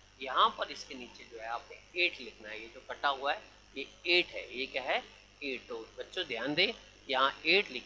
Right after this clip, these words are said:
के ये हमारा answer हो गया। अब हमारी home assignment है, तीन question जो है वो क्या है इसके आपके हैं, वो hexadecimal to octal,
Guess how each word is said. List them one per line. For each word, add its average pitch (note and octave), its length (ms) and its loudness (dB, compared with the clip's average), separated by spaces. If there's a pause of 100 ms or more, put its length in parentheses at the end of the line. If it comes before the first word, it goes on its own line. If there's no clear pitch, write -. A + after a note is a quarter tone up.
के E3 100 2
ये B2+ 220 0
हमारा G#2+ 280 -2
answer G2 380 -10
हो - 60 -16
गया। - 640 2
अब A#3+ 80 10
हमारी F3 380 6 (280)
home C#3+ 200 0
assignment C#3 540 0
है, F3 80 2 (380)
तीन G#3+ 240 4
question D3 400 -4
जो B2 140 -6
है B2 200 0
वो D#3 280 -6
क्या C3+ 140 0
है F3 200 0 (720)
इसके A#3 320 0 (560)
आपके C#3 380 2
हैं, F#3+ 200 -4 (480)
वो F3+ 180 -8 (1000)
hexadecimal D#3+ 800 8 (160)
to G#3 80 2 (460)
octal, - 360 -12